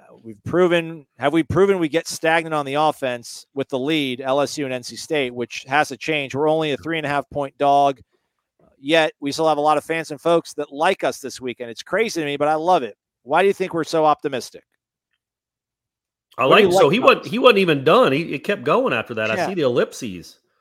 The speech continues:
Speaker 1: Yeah, there's a
Speaker 2: Not being negative, I see this team as being one of the better ones in the country. It might be the best Florida State team of all time. Nick Weber, I don't know that I agree with that.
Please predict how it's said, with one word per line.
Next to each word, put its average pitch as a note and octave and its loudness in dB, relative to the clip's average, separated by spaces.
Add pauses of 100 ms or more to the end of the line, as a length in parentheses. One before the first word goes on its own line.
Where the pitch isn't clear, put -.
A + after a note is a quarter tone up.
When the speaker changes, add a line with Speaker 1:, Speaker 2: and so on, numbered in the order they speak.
Speaker 1:
Yeah, A#2 -20
there's A#2 -14
a A2 -10
Speaker 2:
Not G3 0
being F#3+ 0
negative, D3+ 4
I C#3 0
see F3 -10
this D#3+ -6
team D#3+ -4
as B2+ -6
being C#3+ -6
one C#3+ -2
of C3+ -6
the B2+ -4
better C#3+ -2
ones C3+ -6
in B2+ -6
the G#2+ -10
country. D3 -10 (120)
It - -6
might C#3 -2
be C#3 -4
the C3 -4
best B2+ -4
Florida B2+ -4
State A#2 -10
team A2+ -8
of G#2 -6
all G#2 -4
time. E2+ -10 (260)
Nick B3+ -2
Weber, A#3 4
I G3+ 6
don't G#3 0
know G3 2
that F3+ 2
I E3+ 4
agree D3 -4
with G#2+ -4
that. F2+ -10